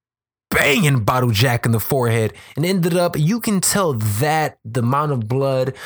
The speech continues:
the cut opening up, it really did deter Badu Jack. It slowed him down. And look, at the end of the day, it was unanimous decision victory for Brown.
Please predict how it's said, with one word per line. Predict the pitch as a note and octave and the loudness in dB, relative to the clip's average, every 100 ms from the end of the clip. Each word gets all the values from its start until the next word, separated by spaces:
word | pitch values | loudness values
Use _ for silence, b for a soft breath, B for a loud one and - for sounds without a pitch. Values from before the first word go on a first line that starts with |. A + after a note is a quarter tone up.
| B | B
the | - A2+ | -4 -4
cut | - - F3+ - | -2 0 0 0
opening | D#3+ D#3 E3 D3+ D3 | -2 0 0 0 0
up, | D3 D3 - B B _ | 0 -2 -4 B B _
it | E3 D3 | -2 -2
really | B2+ B2 C3+ D#3+ D#3+ D#3+ | 0 2 2 2 2 2
did | C3+ C#3 D3 | 2 2 2
deter | A#2+ A2 - C#3 C3+ | -2 -4 -2 0 2
Badu | A#2 A2+ G#2+ | 2 2 0
Jack. | G2+ C3 C#3 C3+ | 2 2 2 0
It | A2+ | -2
slowed | - F#3+ G#3+ G3 | 0 0 0 2
him | D3 | 0
down. | C3+ D3 D3 C#3+ B B | 0 0 0 -2 B B
And | C3 D3 | -2 2
look, | D3 C3 | 2 2
at | A#2+ | 0
the | D#3 | 0
end | G3 | 0
of | F3+ | 0
the | D3 | 2
day, | B2 C#3 C3+ C3 A#2 _ _ _ _ | 2 2 2 0 -4 _ _ _ _
it | D3+ | 0
was | C#3 | 2
unanimous | C3+ C#3 E3 E3+ D3+ | 2 0 0 0 0
decision | B2+ - C#3 B2+ | 0 0 2 2
victory | B2+ C#3 A#2+ | 0 0 -2
for | - | -2
Brown. | G2+ C#3 D3 C#3+ | 0 0 2 0